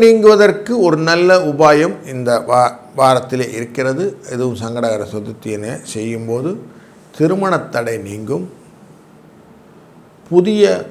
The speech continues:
குழந்தை வரவுகள் வருவதற்கான வாய்ப்புகளும் உண்டாகும். கல்வி நிலைகளிலே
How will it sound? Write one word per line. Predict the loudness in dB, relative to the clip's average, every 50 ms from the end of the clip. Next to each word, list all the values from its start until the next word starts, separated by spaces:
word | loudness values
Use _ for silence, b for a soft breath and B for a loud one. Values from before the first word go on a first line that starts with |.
| -14 -6 -2
குழந்தை | 0 2 2 2 0 0 -2 -2 -2 -2 -4 -4 -4
வரவுகள் | -2 -2 -2 -2 -2 -2 -4 -4 -6 -8 -10 -10
வருவதற்கான | -10 -8 -8 -10 -10 -12 -10 -8 -8 -8 -8 -8 -10 -8 -6
வாய்ப்புகளும் | -6 -6 -6 -6 -8 -6 -6 -6 -6 -6 -8 -12 -14
உண்டாகும். | -12 -8 -6 -6 -6 -6 -8 -10 -12 -14 -14 -16 -20 -20 -20 _ _ _ _ _ _ _ _ _ _ _ _ _ _ _ _ _ _ _ _ _ -20 _ 0 4
கல்வி | 6 6 6 6 4 2 0 -2 -2 -2 -4 -6 -10 -14 -20 -20 -20 _ _ _ -8 -4 0
நிலைகளிலே | 2 2 4 4 4 2 2 2 2 0 0